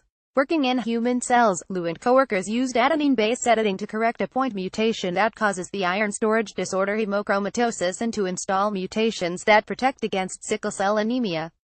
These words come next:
"Adenine base editing is a really exciting addition to the genome engineering toolbox," comments Feng Zhang of the Broad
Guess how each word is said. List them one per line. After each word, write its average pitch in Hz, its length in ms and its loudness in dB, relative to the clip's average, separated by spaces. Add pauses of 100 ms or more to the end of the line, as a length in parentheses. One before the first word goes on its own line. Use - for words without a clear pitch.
(540)
"Adenine 233 460 4
base 214 280 0
editing 220 340 2
is 220 140 -2
a 180 100 2
really 233 280 0
exciting 202 520 0
addition 185 400 -6
to 196 100 -8
the 180 100 -4
genome 208 460 2
engineering 233 640 0
toolbox," 175 680 -2
comments 247 460 0
Feng 233 240 2
Zhang 196 400 -2
of 156 80 -8
the 180 80 -2
Broad 185 420 2